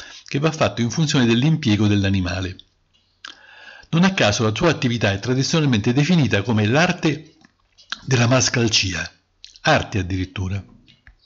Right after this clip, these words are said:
Infatti il maniscalco ha un'importante e delicata funzione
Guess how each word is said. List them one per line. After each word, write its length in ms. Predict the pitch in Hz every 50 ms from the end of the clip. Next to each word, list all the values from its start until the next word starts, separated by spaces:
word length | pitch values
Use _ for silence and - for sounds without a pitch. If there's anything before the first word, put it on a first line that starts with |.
| _ _ _ - _ _ _ _ _ _ _ _ _ _ _ _ _ _ - - - _ - - _ _ _ _ _ _ _ _ - - - _ _ _ _ _ _ - - - _ _ _ _ _ _ _ - _ _ _ _
Infatti 420 | - 190 190 - - 95 - - 120
il 100 | 117 127
maniscalco 640 | 143 151 147 139 - - 110 90 95 92 - 123
ha 40 | 127
un'importante 640 | 139 151 147 147 170 165 - - 214 196 175 151
e 40 | 151
delicata 420 | 110 117 113 117 113 127 - 123 101
funzione 720 | 110 117 107 107 - 113 98 92 95 104 107 107 110 -